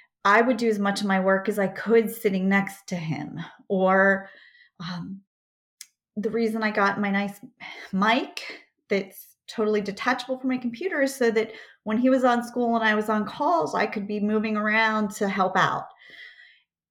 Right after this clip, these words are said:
And so I think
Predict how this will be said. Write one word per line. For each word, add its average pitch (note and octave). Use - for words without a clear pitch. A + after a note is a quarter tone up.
And G#3+
so G3+
I G3
think G3